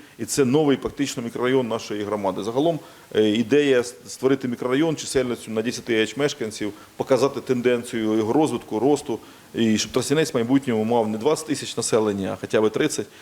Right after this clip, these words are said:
а там подивимось далі, тоді, що, що буде з, загалом з, е, Ахтирським районом і так далі. Таку тенденцію ми ведемо, і це такі пріоритетні напрямки розвитку. Працюємо над візуалізацією тих об'єктів, які можуть бути після війни збудовані. Ну, наприклад,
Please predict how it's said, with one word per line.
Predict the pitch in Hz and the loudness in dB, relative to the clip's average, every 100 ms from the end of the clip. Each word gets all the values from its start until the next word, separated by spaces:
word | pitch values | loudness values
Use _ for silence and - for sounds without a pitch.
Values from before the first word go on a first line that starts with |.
| - - | -14 -6
а | |
там | - 127 | -2 0
подивимось | 117 113 117 107 - | 0 0 0 -2 2
далі, | 120 101 | 2 2
тоді, | 98 95 | -2 -4
що, | - 113 104 - - - | -4 -2 -2 -4 -20 -10
що | - 113 | -4 0
буде | 117 107 104 | 0 2 0
з, | - - 98 | 0 -4 -2
загалом | 95 104 113 113 104 - | 0 2 2 0 -2 -6
з, | - 98 | -8 -2
е, | 98 95 98 95 90 | -2 0 0 0 0
Ахтирським | 98 - 104 110 | -2 -4 -4 0
районом | 113 131 110 101 | 2 4 2 -2
і | |
так | 98 104 | -4 -2
далі. | 117 98 98 - - - - | 0 0 -4 -8 -20 -16 -8
Таку | - 165 | -2 0
тенденцію | 127 127 147 - 123 | 2 2 2 0 0
ми | 117 | 0
ведемо, | 120 139 185 180 | 0 2 4 4
і | |
це | - 135 | 2 -2
такі | 135 - 110 | -4 -6 -4
пріоритетні | 135 139 139 117 113 | -2 -2 0 -2 -2
напрямки | 117 143 120 107 110 | -2 -2 -4 -8 -6
розвитку. | 110 104 95 - 95 - - - - | -4 -6 -10 -8 -8 -10 -20 -20 -4
Працюємо | 131 - 185 156 139 | -2 0 2 2 2
над | 131 107 | 0 -2
візуалізацією | 123 135 143 139 147 135 - 120 117 | -4 0 2 2 2 2 0 -2 -2
тих | 135 127 | -2 -2
об'єктів, | 123 139 131 | 2 0 0
які | 120 - | -6 -2
можуть | 131 131 117 | 0 0 -2
бути | 123 135 123 110 - - - - - 107 | -4 -4 -2 -6 -8 -20 -20 -20 -18 -8
після | 135 139 | 0 2
війни | 123 127 123 | 2 0 0
збудовані. | 107 120 131 110 107 104 98 | -2 0 2 2 0 -4 -4
Ну, | 127 | -2
наприклад, | 123 135 131 113 | 0 0 0 -2